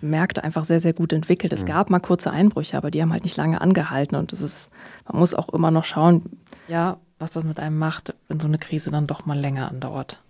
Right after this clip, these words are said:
Speaker 2: Was ich ja auch mit der Disziplin so hart finde, das ist jetzt vielleicht auch ein bisschen aus unserem Arbeitsalltag, weil man schon mal öfters irgendwie,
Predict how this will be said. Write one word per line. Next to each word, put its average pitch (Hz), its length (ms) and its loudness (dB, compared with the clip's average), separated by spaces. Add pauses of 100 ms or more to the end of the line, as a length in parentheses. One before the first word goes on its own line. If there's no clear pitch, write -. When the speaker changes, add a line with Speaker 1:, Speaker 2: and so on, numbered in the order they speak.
(120)
Speaker 2:
Was 117 300 0
ich 113 100 -2
ja 120 80 6
auch - 160 4
mit 131 120 4
der 123 80 4
Disziplin 120 760 4
so 110 120 8
hart 113 140 4
finde, 113 220 8
das 101 220 2
ist 101 120 0
jetzt 113 160 6
vielleicht 110 280 4
auch 98 100 2
ein 107 80 6
bisschen 101 220 2
aus 92 120 0
unserem 104 280 2
Arbeitsalltag, 107 600 2
weil 104 100 -2
man 101 140 0
schon 107 140 -2
mal 71 80 0
öfters - 300 -6
irgendwie, 101 600 0